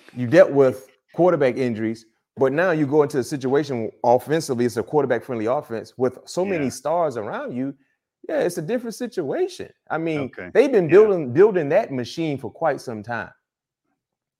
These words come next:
Speaker 1: Within, via the draft or via free agents, you got a Hall of Fame left tackle. Whenever he's done, he's going straight in as a first ballot,
Speaker 2: <laughs>
Speaker 1: Trent
Speaker 2: Yeah.
Speaker 1: Williams. You got a potential Hall of Fame tight end in George Kittle,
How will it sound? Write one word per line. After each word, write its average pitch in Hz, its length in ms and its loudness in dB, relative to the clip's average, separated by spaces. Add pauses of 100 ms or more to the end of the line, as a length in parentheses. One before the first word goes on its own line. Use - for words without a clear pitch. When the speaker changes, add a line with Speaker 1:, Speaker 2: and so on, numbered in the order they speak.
(280)
Speaker 1:
Within, 165 640 0 (580)
via 147 280 2
the 117 120 2
draft 147 400 2
or 151 60 -8
via 147 220 -2
free 143 200 -6
agents, 123 220 -8
you 175 80 -8
got 220 140 2
a 139 40 4
Hall 147 220 2
of 117 80 -4
Fame 123 220 -6
left 113 200 -6
tackle. 101 340 -6 (520)
Whenever 170 300 0
he's 151 360 -2
done, 120 280 0
he's 123 160 -6
going 110 220 -4
straight 113 320 -6
in 104 240 -8
as 98 160 -8
a 92 80 -10
first 95 260 -12
ballot, 85 280 -12 (160)
Speaker 2:
<laughs> - 220 -12
Speaker 1:
Trent 110 180 -4
Speaker 2:
Yeah. 78 40 -12
Speaker 1:
Williams. 120 340 -6 (560)
You 147 100 0
got 196 160 8
a 165 40 2
potential 151 420 0
Hall 139 200 4
of 117 100 2
Fame 120 300 -2
tight 110 280 -2
end 101 260 -6
in 101 120 -10
George 98 300 -4
Kittle, 92 300 -6